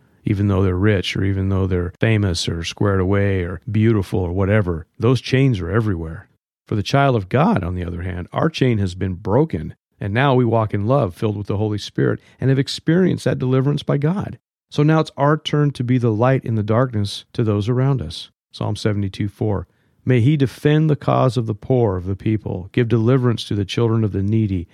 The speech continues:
and crush the oppressor." So if you feel like you have inherited a curse from your family's wickedness, take your concern to Jesus. Talk to him, pour out your heart to him. The devil's deception is very effective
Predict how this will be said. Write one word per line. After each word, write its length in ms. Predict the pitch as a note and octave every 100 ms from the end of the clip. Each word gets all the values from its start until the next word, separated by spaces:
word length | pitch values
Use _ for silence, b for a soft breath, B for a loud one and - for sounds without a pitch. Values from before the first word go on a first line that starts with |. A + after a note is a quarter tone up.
| b b
and 180 | F#2 -
crush 580 | - A#2+ G#2+ F#2+ - _ _
the 160 | - G2
oppressor." 600 | F2 - G2+ F2+ - E2 - _ _ -
So 160 | C#3 B2
if 100 | F2
you 80 |
feel 380 | G#2+ - F3 F3+
like 220 | D3+ C3
you 100 | C#3
have 160 | A#2 A2+
inherited 500 | G#2 F#2 C#3 C#3+ A#2+
a 60 | F#2+
curse 360 | - C#3+ B2+
from 180 | - G#2
your 100 | G2
family's 480 | - A2+ A#2 G#2+ F2+
wickedness, 680 | A#2 - G2+ F2 F2 - - _ _
take 240 | - C3
your 100 | -
concern 480 | D3 C#3+ - C#3+ C#3+
to 120 | -
Jesus. 640 | A#2 G#2+ C3+ - - - - _ -
Talk 280 | B2 C3
to 80 | -
him, 220 | A2 F#2+
pour 260 | D#2+ A#2 A2
out 100 | G#2+
your 120 | A2
heart 240 | G2+ A#2+ -
to 80 |
him. 280 | G2+ F#2+ F2+ - _
The 60 | -
devil's 360 | F#2 C3 C3+
deception 520 | A2 G#2+ - B2+ - G#2+
is 120 | F2
very 360 | E2+ A2+ B2
effective 520 | A#2 - B2+ B2 G2+